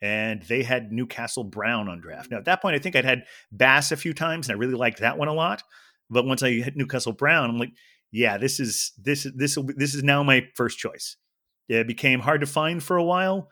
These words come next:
but then, uh, but yeah, that, that, that was, that was, uh, that, that, my top two were always,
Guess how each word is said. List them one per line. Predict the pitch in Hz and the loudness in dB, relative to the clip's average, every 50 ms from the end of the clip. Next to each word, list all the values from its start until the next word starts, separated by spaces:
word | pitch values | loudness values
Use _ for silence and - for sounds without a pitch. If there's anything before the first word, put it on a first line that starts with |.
| _ _ _ _ _ _ - | _ _ _ _ _ _ 0
but | 110 123 120 120 | 2 2 2 4
then, | 127 123 123 123 123 120 | 2 2 2 2 2 2
uh, | 120 120 117 117 113 113 110 - _ _ _ _ _ _ _ _ _ _ _ _ _ _ _ _ | 2 2 2 2 0 0 -2 -4 _ _ _ _ _ _ _ _ _ _ _ _ _ _ _ _
but | - 120 127 135 | -4 -2 0 2
yeah, | 139 120 101 95 | 4 2 2 2
that, | 107 120 127 131 | 2 2 4 4
that, | 135 135 135 | 4 4 4
that | 135 135 131 | 4 4 4
was, | 135 123 - | 4 2 0
that | - 139 135 131 | 2 2 4 4
was, | 131 127 104 - | 4 2 2 2
uh, | 127 123 123 123 120 120 120 120 127 | 4 4 6 6 4 4 2 0 0
that, | 120 127 131 131 131 139 143 143 - | -2 -2 -2 -2 -4 -8 -8 -10 -10
that, | 151 - - | -10 -4 2
my | 143 139 139 | 4 4 4
top | 139 143 147 165 170 - - | 4 4 2 0 0 -2 -2
two | - - 147 139 131 | -2 0 2 2 2
were | 123 123 120 | 2 2 4
always, | 139 135 135 131 120 120 117 113 - | 6 6 6 6 6 4 2 0 -2